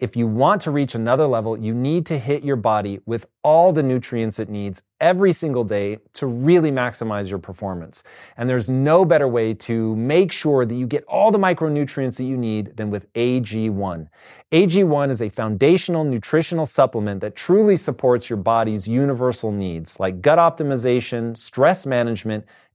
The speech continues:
and immune support. If you're a longtime listener of the show, you know that I rarely use supplements, with the exception of vitamin D three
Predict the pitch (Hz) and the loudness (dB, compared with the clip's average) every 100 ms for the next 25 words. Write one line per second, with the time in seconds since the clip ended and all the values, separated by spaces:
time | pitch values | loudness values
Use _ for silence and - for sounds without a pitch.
0 | 117 113 107 117 117 110 82 - 85 - | -8 -4 -2 -2 -4 -6 -10 -10 -10 -10
1 | _ _ - 139 165 147 127 160 208 196 | _ _ -2 2 4 4 4 4 4 2
2 | 185 165 160 156 147 135 123 - 117 110 | -2 0 0 -2 -2 -2 -2 0 0 0
3 | 120 127 147 156 135 127 120 113 123 156 | 0 0 2 4 4 0 -2 -2 2 4
4 | 165 151 135 127 123 - 120 104 95 90 | 4 2 0 0 -2 0 0 0 -8 -8
5 | - 113 107 135 139 - 170 180 151 147 | -4 -4 -2 -2 -2 0 2 4 2 -2
6 | 135 131 - 107 90 120 151 160 143 117 | -2 -2 -2 -4 0 2 2 2 -2 0
7 | 160 165 147 160 202 226 | 0 0 0 0 0 -2